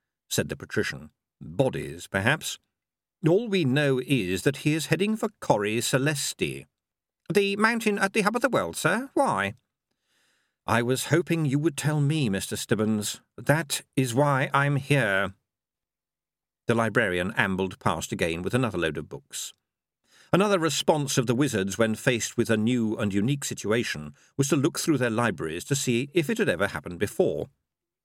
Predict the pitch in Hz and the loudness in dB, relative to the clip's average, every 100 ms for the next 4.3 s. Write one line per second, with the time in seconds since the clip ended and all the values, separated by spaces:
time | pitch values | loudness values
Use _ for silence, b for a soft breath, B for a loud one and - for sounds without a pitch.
0 | _ 107 104 262 - - - 123 113 78 | _ -6 -2 0 -2 -8 -4 -2 0 -2
1 | 80 - b b 101 82 71 85 - 95 | -6 -8 b b -2 -2 -2 -6 -4 -2
2 | 90 80 82 90 135 123 - 139 - 170 | -2 -2 -4 -2 -2 -2 -2 -2 -2 -2
3 | 135 151 95 - - 120 117 104 78 76 | 2 0 0 -2 -2 0 0 -2 -4 -6
4 | - 69 - | -4 -4 -8